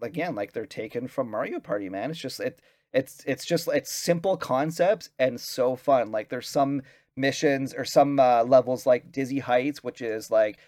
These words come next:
it's just a, it's a pure race, right? So you've got, you've got sixty people that are at the starting line, and they're, they're racing to the finish, but there's, like, there's all these funny obstacles that you have to, like, there, there's, like,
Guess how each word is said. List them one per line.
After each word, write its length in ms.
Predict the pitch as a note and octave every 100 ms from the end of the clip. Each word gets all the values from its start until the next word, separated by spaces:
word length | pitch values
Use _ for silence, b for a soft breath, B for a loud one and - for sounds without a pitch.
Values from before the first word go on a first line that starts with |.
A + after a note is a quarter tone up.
| b -
it's 140 | A#2
just 180 | D3+ -
a, 200 | C3 A#2+
it's 140 | B2+
a 40 | B2
pure 380 | - C#3 C#3 B2
race, 480 | A2+ A#2+ G2+ -
right? 260 | G2+ G2+ C#3+
So 140 | -
you've 160 | B2 A2
got, 280 | C3+ A#2 A2+
you've 100 | A2+
got 160 | A#2
sixty 540 | - - E3 - - D3
people 640 | - D3+ C#3 C3 B2 B2+ b b b -
that 100 | B2
are 100 | B2+
at 140 | C3
the 60 | -
starting 420 | - B2+ C3+ D#3
line, 420 | D3+ E3 F3 D#3+ -
and 500 | B2+ B2 A#2+ A#2+ C3
they're, 220 | - B2+ -
they're 180 | B2
racing 400 | A2 A#2+ C#3+ E3
to 80 | D3
the 100 | D3
finish, 420 | D3 D#3 C3+ B2
but 180 | - B2
there's, 260 | C3 B2 B2+
like, 260 | B2 A#2 b b b
there's 140 | C3+ A2+
all 280 | C3+ D3
these 220 | D3 C#3+ -
funny 440 | - C3+ C#3 C#3
obstacles 960 | A2 A#2 - - C#3 C3+ C3 C3 B2+ -
that 180 | B2+
you 140 | A#2 B2
have 120 | A#2+
to, 100 | B2
like, 200 | A#2+ -
there, 240 | B2 A#2 A2+
there's, 300 | B2 A#2 -
like, 300 | A2 G#2+